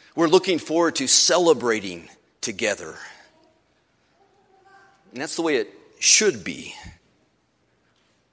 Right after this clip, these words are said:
Which is why it's so heartbreaking to see Christians when they fight and when they quarrel. That's why it's so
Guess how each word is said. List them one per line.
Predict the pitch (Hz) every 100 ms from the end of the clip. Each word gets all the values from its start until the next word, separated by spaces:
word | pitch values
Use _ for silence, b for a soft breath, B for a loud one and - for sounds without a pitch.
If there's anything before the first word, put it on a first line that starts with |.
| _ _ _ _
Which | 147
is | 156 -
why | 165 156
it's | 131 -
so | 165 160
heartbreaking | - 175 131 131 139 - 139
to | 113
see | - 143 135 123 107 -
Christians | - 147 - 123 110 104 -
when | 113
they | 110 101
fight | - 131 131 - - - -
and | 107
when | 98 107
they | 98 92
quarrel. | - - - 113 78 71 - - _ _ _ b b b b b b
That's | - 202
why |
it's | 175 -
so | 190 151